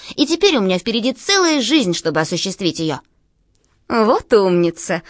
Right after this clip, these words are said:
растроганно восклицает сеньора Дзанци.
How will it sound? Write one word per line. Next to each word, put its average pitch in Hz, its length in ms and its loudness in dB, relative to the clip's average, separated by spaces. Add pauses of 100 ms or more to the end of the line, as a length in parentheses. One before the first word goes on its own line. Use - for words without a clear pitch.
(100)
растроганно 190 640 0
восклицает 180 540 0
сеньора 180 340 2
Дзанци. 170 520 -2